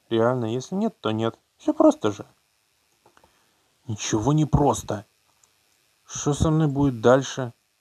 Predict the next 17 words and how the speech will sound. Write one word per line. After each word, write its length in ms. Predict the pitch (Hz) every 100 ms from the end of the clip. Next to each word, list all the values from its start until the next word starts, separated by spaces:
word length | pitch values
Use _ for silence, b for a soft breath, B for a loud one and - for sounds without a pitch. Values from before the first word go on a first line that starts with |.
| _ _ _ _
прошептал 640 | 113 - 135 - 127 123
я. 280 | 120 117 117 _ _ _ _ _ _ _ _
«Ничего 340 | 262 - 285
страшного». 680 | 240 - 233 151 - 113 120 - _ _ _ _ _ _ _
Похоже, 400 | - 113 139 135
она 160 | 143 143
действительно 440 | 143 - 120 120
меня 180 | 113 117
слышала 420 | 110 120 107 117
и 20 | 113
без 180 | 120
всякого 360 | - 127 - 117
интернета. 640 | 110 139 131 110 - 107 b b b -
Ужас 240 | 120 123
сковал 320 | - 131 131
всё 220 | 120 -
тело. 480 | 120 - 160 123 110